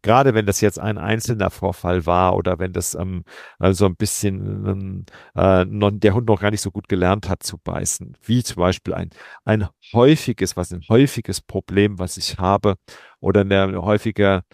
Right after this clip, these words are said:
Situation, die geschildert wird, das sind Kinder, die gebissen werden, weil sie dem Hund Gute Nacht sagen.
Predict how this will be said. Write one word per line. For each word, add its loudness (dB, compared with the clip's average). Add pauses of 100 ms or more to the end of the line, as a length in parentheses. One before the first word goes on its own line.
(140)
Situation, -2
die -6
geschildert -2
wird, 4
das -6
sind -14
Kinder, 2
die -6
gebissen -8
werden, -4 (380)
weil 4
sie -4
dem -4
Hund -2
Gute -6
Nacht -6
sagen. -10